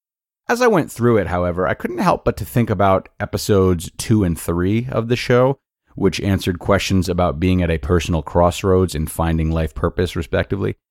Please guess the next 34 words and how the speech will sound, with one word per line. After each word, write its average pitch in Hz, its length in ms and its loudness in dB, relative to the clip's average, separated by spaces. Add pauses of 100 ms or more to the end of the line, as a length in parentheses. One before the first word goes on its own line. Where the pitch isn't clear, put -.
(160)
So 135 260 2
if 107 200 -2
you're 131 100 4
looking 170 220 -2
for 123 100 -2
more 110 240 4
relevant 92 460 2
feedback, 95 760 -4
I 90 140 0
think 110 280 0
both 92 440 2
those 85 340 2
episodes 82 520 0
could 82 140 -8
be 80 140 -2
of 76 80 -6
use. 82 320 -2 (640)
Actually, 98 480 0
a, 80 300 -4
a - 40 -8
survey 95 420 2
was 82 200 -4
recently 85 340 -2
sent 85 280 -4
out 82 160 -2
to 78 80 -6
people 80 260 -6
who 80 140 -4
submit 80 320 -4
questions 82 420 -2
for 80 120 -8
the 76 100 -4
show, 80 320 -2
and 78 260 -4